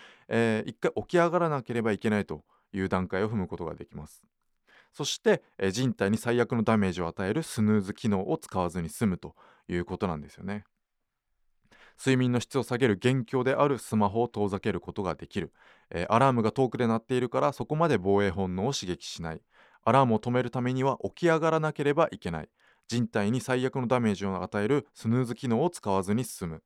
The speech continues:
というメリットがあります。えー、寝坊がですね、不安な人っていうのは、えー、私もそうなんですけども、普通の目覚まし時計を買って、えー、そのスマホの設定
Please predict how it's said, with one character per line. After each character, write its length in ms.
と 120
い 60
う 20
メ 100
リ 60
ッ 40
ト 100
が 160
あ 40
り 60
ま 100
す。 220
え 280
ー、 20
寝 160
坊 180
が 100
で 80
す 120
ね、 80
不 180
安 120
な 60
人 160
っ 40
て 120
い 20
う 20
の 100
は、 280
え 60
ー、 20
私 260
も 80
そ 140
う 20
な 80
ん 60
で 40
す 80
け 60
ど 80
も、 200
普 120
通 160
の 120
目 100
覚 120
ま 100
し 80
時 160
計 80
を 80
買 180
っ 20
て、 280
え 160
ー、 60
そ 160
の 80
ス 160
マ 100
ホ 140
の 40
設 220
定 380